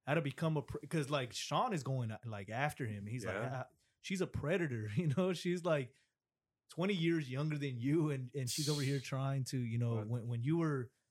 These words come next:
Speaker 1: like, ten years old, she was thirty, bro. <laughs> You know?
Speaker 2: Age is just a number, bro.
Speaker 1: Nah, I mean, it's,
Speaker 2: Nah, I'm
Speaker 1: it's,
Speaker 2: just kidding.
Speaker 1: uh,
Speaker 2: That's
Speaker 1: Diddy.
Speaker 2: a little weird. I don't
Speaker 1: Giddy,
Speaker 2: know.
Speaker 1: you know,
Speaker 2: It's
Speaker 1: I don't
Speaker 2: like
Speaker 1: know.
Speaker 2: the reverse, uh, effect that, like, a girl does to a man, like,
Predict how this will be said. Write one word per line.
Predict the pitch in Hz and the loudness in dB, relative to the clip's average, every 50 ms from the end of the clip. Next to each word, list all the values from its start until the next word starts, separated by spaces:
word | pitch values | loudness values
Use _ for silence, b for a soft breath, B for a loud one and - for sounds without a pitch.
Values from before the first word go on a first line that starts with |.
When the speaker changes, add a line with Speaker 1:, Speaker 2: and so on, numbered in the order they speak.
| _ _ _ _ _ _ _ _ _ _ - | _ _ _ _ _ _ _ _ _ _ -4
Speaker 1:
like, | 120 120 117 113 113 | -2 0 0 -2 0
ten | - 160 170 170 | 0 2 2 4
years | 156 156 143 123 | 4 2 2 2
old, | 131 135 165 165 156 135 | 2 2 2 2 2 0
she | - - 151 | -2 -4 -4
was | 147 131 - - - | -4 -4 -6 -6 -2
thirty, | 117 143 180 175 143 120 | 0 2 2 2 0 -2
bro. | 120 127 139 151 151 - - 220 | -2 0 2 2 4 4 4 4
<laughs> | 190 - - | 4 4 4
You | 196 170 160 139 170 | 4 4 4 4 4
know? | 170 165 165 - - - | 2 2 2 0 -4 -4
Speaker 2:
Age | 98 104 113 113 113 | -2 0 0 0 0
is | 113 107 | -2 -4
just | 113 110 - - | -4 -4 -4 -4
a | 101 | -4
number, | 95 95 95 92 92 90 | -2 -2 -2 -4 -4 -6
bro. | 90 92 92 | -6 -6 -2
Speaker 1:
Nah, | 110 127 139 131 131 123 | 2 2 2 2 2 -2
I | |
mean, | 113 113 110 101 | -2 -4 -6 -6
it's, | 107 98 110 - 78 90 | -8 -8 -10 -10 -10 -6
Speaker 2:
Nah, | 107 101 92 92 90 90 | -2 0 0 0 0 -2
I'm | 90 90 | -2 -4
Speaker 1:
it's, | 90 | -6
Speaker 2:
just | 95 95 | -8 -10
kidding. | 95 95 92 95 | -10 -10 -10 -10
Speaker 1:
uh, | 98 98 - - - | -12 -12 -14 -10 -2
Speaker 2:
That's | 104 120 123 | 2 2 2
Speaker 1:
Diddy. | 117 117 | 2 2
Speaker 2:
a | 135 | 2
little | 123 117 110 101 98 | 2 2 2 0 0
weird. | 104 104 113 113 110 107 101 98 | -2 -2 -2 -2 -2 -2 -2 -2
I | 101 101 | -2 -4
don't | 117 113 | 0 2
Speaker 1:
Giddy, | 135 143 151 147 143 139 | 4 4 6 4 4 4
Speaker 2:
know. | 139 151 143 | 4 2 2
Speaker 1:
you | 139 127 123 | 2 2 2
know, | 117 113 | 2 2
Speaker 2:
It's | 120 117 123 | 2 2 2
Speaker 1:
I | 160 | 2
don't | 156 117 | 0 0
Speaker 2:
like | 117 - | 0 0
Speaker 1:
know. | 127 110 107 104 101 | 0 2 2 0 0
Speaker 2:
the | 101 | 0
reverse, | 101 104 104 101 95 104 110 120 120 - - | 0 0 -2 -2 0 -2 -2 -2 -2 -4 -4
uh, | 113 101 98 95 92 90 92 95 - _ _ _ _ _ _ _ _ _ _ _ | -2 -2 -2 -2 -4 -6 -8 -10 -14 _ _ _ _ _ _ _ _ _ _ _
effect | - - - - 104 104 98 - | -16 -8 -4 -2 0 0 0 -2
that, | - 98 | -6 -4
like, | 95 98 95 95 | -4 -4 -4 -4
a | 104 95 90 | -6 -6 -6
girl | 90 98 98 101 | -4 -4 -4 -4
does | 98 98 98 95 - | -2 -4 -4 -4 -6
to | - - 92 | -6 -8 -8
a | 87 | -8
man, | 87 87 92 95 95 95 | -6 -4 -4 -4 -4 -4
like, | 92 90 92 92 | -6 -8 -10 -12